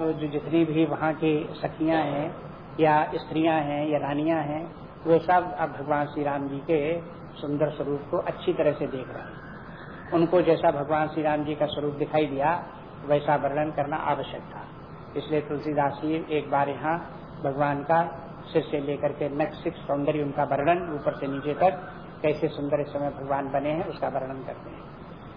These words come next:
और ये है भगवान का स्वरूप, जब वो हो वर रूप है, वर के रूप में यहाँ पर उनका विवाह हुआ है,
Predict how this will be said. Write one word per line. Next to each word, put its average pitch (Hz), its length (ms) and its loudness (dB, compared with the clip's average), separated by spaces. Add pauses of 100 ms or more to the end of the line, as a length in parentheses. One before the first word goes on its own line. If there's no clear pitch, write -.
(320)
और 147 140 6
ये 160 220 6
है 160 100 6
भगवान 151 380 2
का 151 120 2
स्वरूप, 151 300 -2
जब 147 240 2
वो 147 100 2
हो 175 180 8 (680)
वर 185 160 6
रूप 165 260 2
है, 147 160 -4 (760)
वर 165 140 6
के 160 160 0
रूप 151 280 -2
में 156 100 0
यहाँ 143 200 -2
पर 143 160 2
उनका 143 200 0
विवाह 139 320 4
हुआ 165 280 4
है, 190 200 4